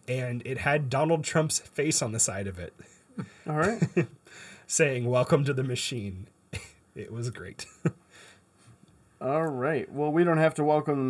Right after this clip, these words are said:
Speaker 2: machine necessarily, but that depends on your two picks, Chris and Ben. You're next up.
Speaker 1: That was a good segue.
Speaker 2: Thanks.
Speaker 1: You're getting, you're getting good at this. Um,
Speaker 2: Been at it for a minute.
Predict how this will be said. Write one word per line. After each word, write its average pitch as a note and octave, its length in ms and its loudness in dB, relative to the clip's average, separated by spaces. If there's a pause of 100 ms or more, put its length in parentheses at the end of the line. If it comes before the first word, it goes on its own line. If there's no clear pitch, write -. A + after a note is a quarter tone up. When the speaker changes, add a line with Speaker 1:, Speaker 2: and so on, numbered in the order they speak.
Speaker 2:
machine C#3 300 0
necessarily, C3+ 680 0
but C3 160 -4
that D#3+ 160 2
depends D3+ 460 -2
on C3 280 2
your B2+ 200 2
two - 240 0
picks, - 480 -4
Chris - 400 0
and B2 240 -2
Ben. D3+ 340 4 (460)
You're C#3+ 120 0
next D#3 360 2
up. - 240 -4 (1600)
Speaker 1:
That C4+ 60 -8
was D4+ 100 -6
a - 40 -6
good E4 120 0
segue. B3 320 -6 (180)
Speaker 2:
Thanks. - 500 -4
Speaker 1:
You're E3 100 0
getting, G3 280 4
you're F3+ 120 6
getting G3+ 200 4
good F#3+ 140 4
at A#2 80 -2
this. - 260 -8 (140)
Um, D#3 420 4 (1200)
Speaker 2:
Been D3 140 0
at D3+ 160 6
it C#3 60 -2
for D3 160 -4
a - 40 -2
minute. B2 300 -4